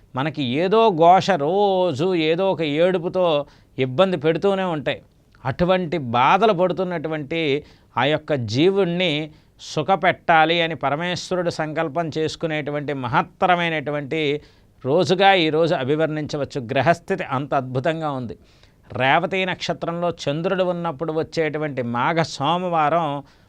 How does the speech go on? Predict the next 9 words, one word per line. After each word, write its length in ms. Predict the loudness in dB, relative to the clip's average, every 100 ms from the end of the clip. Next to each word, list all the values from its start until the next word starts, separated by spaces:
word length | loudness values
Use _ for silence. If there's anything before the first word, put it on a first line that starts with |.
| _ -8
మన 180 | -6
జీవితంలో 840 | -6 -4 -2 -2 -4 -4 -2 -2 -2
శివారాధన 1080 | -4 -6 0 4 6 4 4 0 -2 -4 -6 -4
చాలా 140 | -2
అత్యంత 500 | -2 -6 -4 -4 -4
కీలకవంతమైనటువంటి 1200 | -6 -4 -4 -4 -6 -6 -6 -6 -6 -6 -6 -6
సోమవారంగా 680 | -8 -6 -4 -2 -2 0 -4
చెప్పుకోవచ్చు. 640 | -6 -8 -6 -4 -4 -6 -18 _ _ _ _
అందులోని 540 | -4 0 0 0 -2